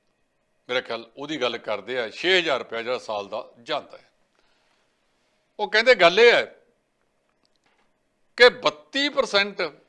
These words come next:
ਕਿਸਾਨ ਉਹ ਹੈ ਹਰਿਆਣੇ 'ਚ ਜਿਹੜਾ ਬਟਾਈ ਤੇ ਖੇਤੀ ਕਰਦਾ ਹੈ, ਉਹਨਾਂ ਨੂੰ ਇਹਨਾਂ ਯੋਜਨਾਵਾਂ ਦਾ ਕਿਸੇ ਕਿਸਮ ਦਾ ਕੋਈ ਲਾਭ ਨਹੀਂ ਮਿਲਦਾ।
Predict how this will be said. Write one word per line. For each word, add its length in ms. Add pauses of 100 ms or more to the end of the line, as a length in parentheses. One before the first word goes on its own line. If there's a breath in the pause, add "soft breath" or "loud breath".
(1000)
ਕਿਸਾਨ 480 (120)
ਉਹ 260
ਹੈ 360
ਹਰਿਆਣੇ 340
'ਚ 100
ਜਿਹੜਾ 240
ਬਟਾਈ 400
ਤੇ 340 (2000)
ਖੇਤੀ 300
ਕਰਦਾ 320
ਹੈ, 100 (640)
ਉਹਨਾਂ 220
ਨੂੰ 120
ਇਹਨਾਂ 200
ਯੋਜਨਾਵਾਂ 500
ਦਾ 100
ਕਿਸੇ 400
ਕਿਸਮ 380
ਦਾ 120
ਕੋਈ 480 (1500)
ਲਾਭ 640 (480)
ਨਹੀਂ 380
ਮਿਲਦਾ। 420